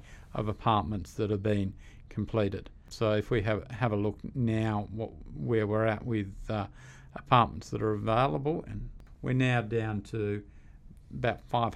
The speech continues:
hundred and fifty apartments across all developments in Perth in buildings that are completed and haven't yet sold out. But that's a big drop of where we were only a couple of years ago.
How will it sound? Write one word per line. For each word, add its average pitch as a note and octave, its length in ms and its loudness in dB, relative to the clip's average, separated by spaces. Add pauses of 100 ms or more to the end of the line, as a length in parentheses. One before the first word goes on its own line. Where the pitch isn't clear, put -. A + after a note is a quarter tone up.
hundred G2 220 -2
and - 100 -8
fifty A2 360 -2
apartments - 720 -2 (260)
across D3 420 6
all C#3+ 240 10
developments A2+ 640 4
in G#2 120 0
Perth A2 440 0 (400)
in A2+ 420 2 (120)
buildings A2 480 4
that A#2 140 0
are G#2+ 80 2 (120)
completed G#2 540 0 (340)
and A2+ 140 -2
haven't G#2+ 300 -2
yet G#2+ 220 -2
sold F#2+ 380 -4
out. G2+ 280 -4 (160)
But A2 180 -4
that's B2 260 0
a A2+ 40 -4
big G#2 260 -2
drop F#2 340 -6
of G#2 80 -8
where F#2+ 220 -4
we F#2 120 -8
were F#2 320 -4 (440)
only G#2 280 0
a - 120 -10
couple - 200 -2
of F2+ 60 -4
years F#2+ 320 -2
ago. F#2 220 -8